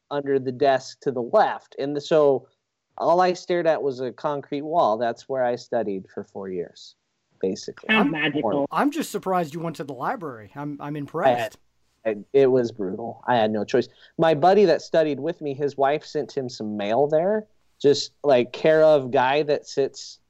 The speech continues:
Speaker 1: and, like, described where we sat, and they brought the mail to us.
Speaker 3: Oh, that's awesome.
Speaker 1: That's how much we were there. Anyway, that's where the fees
Speaker 2: Oh.
Speaker 1: go. The library in Anaheim, I'm sure of it.
Speaker 2: <laughs>
Speaker 1: Okay.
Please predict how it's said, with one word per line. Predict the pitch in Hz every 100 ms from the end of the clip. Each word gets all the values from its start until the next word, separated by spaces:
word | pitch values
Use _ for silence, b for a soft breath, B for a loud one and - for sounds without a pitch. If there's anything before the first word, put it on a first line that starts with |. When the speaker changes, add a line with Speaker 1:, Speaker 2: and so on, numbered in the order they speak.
| _
Speaker 1:
and, | 127 127
like, | 120 117
described | 117 - 131 131 135
where | 139 135
we | 120
sat, | - 147 131 -
and | 135 127
they |
brought | 117 117 123 139 -
the | 107
mail | 104 113 123 -
to | -
us. | 107 - - 190
Speaker 3:
Oh, | 175
that's | 147 -
awesome. | 151 214 -
Speaker 1:
That's | 135 135 _
how | 139 131 -
much | 110 -
we | 101
were | 98 92
there. | - 67 - _ B B -
Anyway, | 339 294 180
that's | 151 202 233 247
where | 220
the | 190
fees | - 196 185
Speaker 2:
Oh. | 156
Speaker 1:
go. | 120 98 147
The |
library | 156 165 156 135 120 117
in |
Anaheim, | 117 117 107 104 95
I'm | 98
sure | - 127 110
of | 95
it. | 82
Speaker 2:
<laughs> | 220 233
Speaker 1:
Okay. | 180 160 202